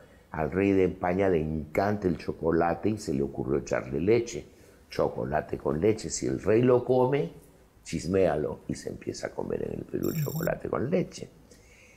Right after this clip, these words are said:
Speaker 1: El lechón es una de las primeras cosas que llega de España, que ellos le llaman el cochinillo asado, es una tradición muy típica española,
Speaker 2: Claro, cochinillo.
Speaker 1: porque el pavo es americano.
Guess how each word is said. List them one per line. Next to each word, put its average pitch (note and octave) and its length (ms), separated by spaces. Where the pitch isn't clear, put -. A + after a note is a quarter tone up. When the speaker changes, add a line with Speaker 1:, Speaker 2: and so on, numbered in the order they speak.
Speaker 1:
El A#2 240
lechón D#3 540
es C3 160
una G#2+ 120
de G#2+ 60
las G#2 140
primeras G#2+ 480
cosas A2 400
que F#2+ 140
llega G#2+ 240
de G#2+ 100
España, F2+ 600
que F#2+ 80
ellos G2 180
le G#2 140
llaman G#2 320
el F#2+ 160
cochinillo F#2+ 680
asado, F#2 520
es F2 140
una G2 240
tradición D#2+ 600
muy F2+ 200
típica D3 500
española, E2 680
Speaker 2:
Claro, D3+ 260
cochinillo. - 300
Speaker 1:
porque G#2 300
el F#2+ 140
pavo E3+ 420
es E2+ 180
americano. D#2 840